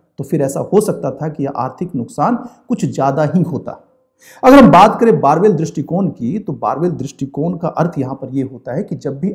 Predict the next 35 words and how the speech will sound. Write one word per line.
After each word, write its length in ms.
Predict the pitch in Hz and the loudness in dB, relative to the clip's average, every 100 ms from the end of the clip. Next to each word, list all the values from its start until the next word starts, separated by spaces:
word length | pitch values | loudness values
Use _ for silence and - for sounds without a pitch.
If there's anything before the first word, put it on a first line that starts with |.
| - | -6
आप 200 | 127 - | -8 -4
कोई 100 | 156 | -2
नीति 320 | 127 135 226 | -2 0 0
बनाते 360 | 151 110 104 113 | -2 -4 -8 -10
हैं 220 | 120 196 - _ _ _ | -8 -8 -12 _ _ _
तो 60 | 196 | -4
उस 320 | 202 240 - | -2 -4 -4
नीति 600 | 180 123 131 151 196 247 | -4 -2 0 0 0 -4
के 160 | 233 220 | -4 -6
अंतर्गत 640 | - 139 139 113 101 - _ - | -4 -6 -6 -8 -8 -12 _ -4
आप 340 | 123 170 - - - 120 | -2 -4 -8 -20 -14 -4
दो 180 | 170 | -2
प्रकार 320 | 247 165 147 143 | 0 -2 -4 -4
के 100 | 160 | -6
दृष्टिकोण 460 | 135 - - 104 | -6 -10 -10 -10
रखते 240 | 98 - - | -10 -14 -20
हैं। 160 | - _ _ _ | -20 _ _ _
एक 180 | 220 202 | 0 2
दृष्टिकोण 460 | 160 - 117 143 120 | 0 -2 -6 -4 -4
रखते 260 | 120 - | -6 -6
हैं 220 | 127 175 190 - | -6 -6 -8 -10
लघु 260 | 117 120 151 | -6 -2 2
अवधि 220 | 170 151 | 2 0
के 140 | 185 190 | -2 -2
लिए 240 | 214 247 - _ | -4 -6 -14 _
और 200 | - 196 226 | -4 -2 0
एक 200 | 247 - | -2 -2
दृष्टिकोण 440 | 147 - 135 113 | -8 -8 -6 -6
रखते 240 | 95 - 139 | -8 -8 -4
हैं 200 | 190 240 - _ - | -4 -4 -10 _ -6
आप 260 | 143 202 - | -4 -4 -2
लंबी 360 | 139 185 175 156 | 0 2 2 0
अवधि 240 | 113 113 | -4 -8
के 140 | 117 110 | -10 -10
लिए। 140 | 104 | -12